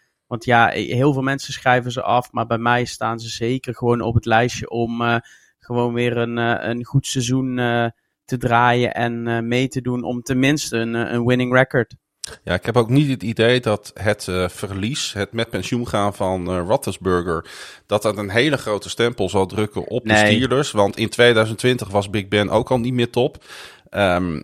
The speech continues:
Speaker 2: tweeduizend eenentwintig was ook geen successtory. Ja, hij, hij was op het eind was hij zo bang dat hij, eh, nog meer kapot zou gaan. Dat zijn voornaamste doel was om de bal maar gewoon zo snel mogelijk kwijt te raken.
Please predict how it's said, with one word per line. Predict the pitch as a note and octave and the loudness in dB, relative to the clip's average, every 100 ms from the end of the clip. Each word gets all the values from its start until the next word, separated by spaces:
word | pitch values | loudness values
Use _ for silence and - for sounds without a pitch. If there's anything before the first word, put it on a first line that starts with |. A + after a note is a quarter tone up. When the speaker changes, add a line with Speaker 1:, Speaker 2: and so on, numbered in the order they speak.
| - - | -12 -18
Speaker 2:
tweeduizend | - A#2 A2 G#2 G2+ - | 2 4 4 0 -4 0
eenentwintig | C#3+ D#3+ D3 G#2+ A2+ G#2+ F#2+ | 4 4 4 2 0 -2 -2
was | G2+ G2+ - | -4 -4 4
ook | B2 A#2 | 4 4
geen | C#3+ C3 | -2 -2
successtory. | - C3 - - C3 - - A#2+ A#2+ A2+ B2 - - _ _ | -4 -6 -4 0 0 -2 0 2 2 0 -4 -8 -20 _ _
Ja, | F2+ F2+ F2+ - | -2 2 2 0
hij, | - G#2 G2+ F#2 | -4 0 0 -2
hij | - G#2 | -10 -10
was | G#2+ G2+ | -6 -6
op | F2+ | -8
het | - | -8
eind | A2+ G#2 | -4 -4
was | F#2 F#2 | -4 -8
hij | G#2 | -10
zo | G2 F2+ A#2 A2+ G#2+ | -8 2 8 8 6
bang | F2 F#2 E2+ C#2 | 4 2 0 -4
dat | G2 | -4
hij, | G2+ F#2 D2 | -4 -8 -10
eh, | F2+ F#2+ | -8 -4
nog | G2 G2+ A#2+ A2 | -2 2 0 2
meer | G#2 | 0
kapot | - G#2 A#2+ B2+ | 0 -2 0 2
zou | - D#2+ | 4 2
gaan. | - F2+ | 2 -2
Dat | F#2 G2 | -2 -2
zijn | G#2+ G2+ | -2 -2
voornaamste | G#2 G#2 A2 A#2 - | 0 2 2 0 -8
doel | F#2 A2 G#2+ | -6 -4 0
was | F#2+ F#2 | 2 2
om | F#2 | -2
de | G2 | -6
bal | F#2+ G2+ | 0 0
maar | G#2 G2+ | 2 0
gewoon | - G2+ G#2 | 2 -2 -2
zo | - | -4
snel | A2 A2 | 0 2
mogelijk | A2 F#2 - G2 | 4 2 0 -8
kwijt | - G#2+ A2+ | 2 2 4
te | G#2+ | 2
raken. | G#2+ G#2 G#2+ G#2+ | 4 4 4 -2